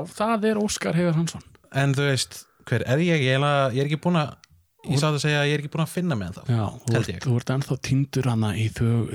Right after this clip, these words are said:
Speaker 1: í þokunni.
Speaker 2: Ég er ennþá týndur í þokunni. Ég á æðislega konu
Speaker 1: Já.
Speaker 2: og alls konar.
Speaker 1: Ég, Óskar.
Speaker 2: Já, hver er Kristbergur?
Speaker 1: Hver er Krist-, Kristbergur er það sem hann vill vera.
Speaker 2: Ú.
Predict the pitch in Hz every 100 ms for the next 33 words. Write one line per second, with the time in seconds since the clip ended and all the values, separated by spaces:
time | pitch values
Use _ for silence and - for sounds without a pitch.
0 | 113 107 - - - 123 120 107 98 92
1 | - - - 113 107 104 107 104 120 107
2 | 95 113 104 101 101 - _ _ - -
3 | - - 120 110 107 107 - 135 143 135
4 | 123 - _ - 113 104 104 - - 123
5 | 117 - 117 - _ _ _ _ - -
6 | - - - 120 151 202 131 - - _
7 | - 123 - 67 - - _ _ _ -
8 | 123 165 - 165 165 226 - 104 95 -
9 | _ - - 135 160 160 151 - 151 -
10 | - - 190 - 175 175 175 156 147 127
11 | 151 127 - 185 - _ _ - 139 170
12 | 185 143 98 -